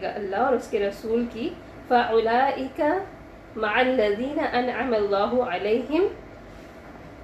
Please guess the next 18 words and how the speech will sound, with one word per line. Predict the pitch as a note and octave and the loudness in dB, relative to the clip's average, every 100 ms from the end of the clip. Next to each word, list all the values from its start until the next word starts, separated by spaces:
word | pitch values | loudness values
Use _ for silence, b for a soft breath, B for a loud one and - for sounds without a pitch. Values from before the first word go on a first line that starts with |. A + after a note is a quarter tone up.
| - - - - - - - - - - - - - - - B3+ | -18 -16 -16 -16 -16 -16 -16 -16 -16 -16 -16 -16 -16 -16 -10 4
وہ | A#3 D#4 - | 6 6 6
ان | D4 D4+ | 4 6
لوگوں | B3 A#3+ A#3 | 6 6 4
کے | A#3+ | 2
ساتھ | A#3 A3+ G3+ - | 2 2 0 0
ہوں | A3 G3+ | -2 2
گے | C4+ | 2
جن | - A3 G#3+ | 4 0 2
پر | D4 D4+ | 2 2
اللہ | G#3 G3+ G3+ G3+ | 4 4 4 4
نے | C4 B3+ | 2 2
انعام | G#3+ G3+ G3+ C4 C4 | 0 2 2 2 0
فرمایا | A3+ F#3+ F3+ - G#3 | -2 -2 -2 -6 -6
ہے۔ | - - - - - - - - - - - - - | -8 -10 -12 -12 -14 -18 -18 -18 -16 -16 -16 -16 2
کون | A#3 C4 D#4 | 4 6 6
ہے؟ | E4+ A4 | 6 6
مِنَ | E4 A3+ G#3 | 6 6 6
النَّبِيِّينَ | D4+ E4+ A#3+ G3+ F#3+ F3+ F#3+ F#3 | 6 6 4 2 -6 -12 -6 -4